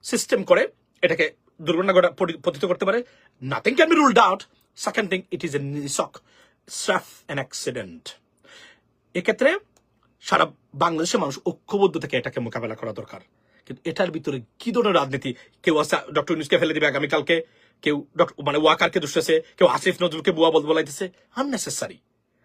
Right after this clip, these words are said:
যে যার মতো করে রেকলেস কাজ করে যাচ্ছে এখানে। এটা একটা রীতিমতো একটা প্রাণীদের স্বর্গরাজ্য। Welcome to the kingdom of animals, ladies and gentlemen। ভালো থাকবেন, কথা হবে অন্য সময়। আর যদি পারেন, যেভাবে পারেন, জায়গা জমি বিক্রি করে হলেও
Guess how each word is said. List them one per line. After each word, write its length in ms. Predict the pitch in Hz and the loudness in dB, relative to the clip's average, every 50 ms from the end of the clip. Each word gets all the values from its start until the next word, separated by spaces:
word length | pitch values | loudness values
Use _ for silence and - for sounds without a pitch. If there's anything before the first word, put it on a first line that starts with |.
| _ _ _ _ 165 160 | _ _ _ _ -14 0
যে 200 | 160 277 339 359 | 4 4 4 6
যার 240 | 262 285 262 247 240 | 4 4 2 4 0
মতো 180 | 233 214 220 | -2 -2 -2
করে 160 | 185 202 170 | -2 -2 0
রেকলেস 340 | 160 175 - - 202 175 - | 0 -2 0 0 -2 -2 -2
কাজ 160 | - 143 131 | -4 -8 -8
করে 160 | - 147 123 110 | -8 -10 -10 -10
যাচ্ছে 260 | 107 - - - - | -12 -12 -14 -14 -14
এখানে। 260 | - - - - - - _ _ _ _ _ _ _ _ _ _ _ _ _ _ _ | -14 -16 -16 -16 -18 -20 _ _ _ _ _ _ _ _ _ _ _ _ _ _ _
এটা 180 | - - - 139 | -12 -10 -10 -10
একটা 180 | - - 147 | -8 -8 -8
রীতিমতো 360 | 127 117 - 110 107 110 - | -8 -8 -10 -12 -12 -10 -10
একটা 320 | 135 - - 156 285 311 - _ _ _ _ _ _ | -12 -8 -8 -8 -8 -8 -10 _ _ _ _ _ _
প্রাণীদের 460 | - - - 156 165 165 135 156 147 | -10 -8 -6 -4 -4 -4 -2 -4 -4
স্বর্গরাজ্য। 680 | 127 - - - 123 113 107 - 107 95 90 - - - - - - _ _ 143 | -4 -6 -8 -8 -10 -10 -10 -12 -12 -12 -12 -14 -16 -16 -16 -18 -20 _ _ 4
Welcome 400 | 175 220 202 - - 151 - - - _ _ _ _ _ | 4 4 4 2 0 -2 -2 -2 -10 _ _ _ _ _
to 60 | - 135 | -14 -14
the 100 | 135 - | -6 -4
kingdom 360 | - 143 127 117 110 110 - - _ _ _ _ | -4 -4 -4 -6 -8 -10 -14 -18 _ _ _ _
of 60 | - - _ _ | -20 -20 _ _
animals, 480 | 107 95 90 82 - _ _ - - - | -14 -14 -14 -16 -18 _ _ -20 -20 -18
ladies 260 | 90 87 - - 85 | -18 -18 -18 -18 -18
and 80 | - - | -18 -20
gentlemen। 280 | - - - 85 82 80 _ _ _ _ _ _ _ _ _ _ _ _ _ _ _ _ | -18 -18 -18 -20 -20 -20 _ _ _ _ _ _ _ _ _ _ _ _ _ _ _ _
ভালো 140 | 117 110 104 | -14 -14 -14
থাকবেন, 260 | - - _ - - _ | -16 -20 _ -20 -20 _
কথা 160 | _ 170 165 160 | _ -2 0 0
হবে 120 | 135 120 | 0 -2
অন্য 160 | 117 110 110 | -8 -8 -12
সময়। 220 | - - 131 104 - _ _ _ _ _ | -10 -10 -10 -10 -12 _ _ _ _ _
আর 80 | 120 | -14
যদি 140 | 117 127 - | -8 -6 -6
পারেন, 380 | - - 185 190 233 294 381 392 - _ _ _ _ _ _ _ _ _ _ | 0 2 4 4 4 2 0 -2 -8 _ _ _ _ _ _ _ _ _ _
যেভাবে 400 | 123 113 175 190 196 233 233 254 | -2 0 0 4 4 6 4 4
পারেন, 320 | - - 165 127 104 - _ _ _ _ | 2 2 0 0 -2 -10 _ _ _ _
জায়গা 260 | 135 156 143 143 151 156 | -2 2 2 4 2 2
জমি 160 | 160 185 202 | 2 0 -2
বিক্রি 280 | 175 185 - - 190 | -2 -4 -6 -6 -4
করে 180 | 151 196 175 143 | 0 2 4 4
হলেও 280 | 127 123 113 92 - | 4 2 -2 -8 -10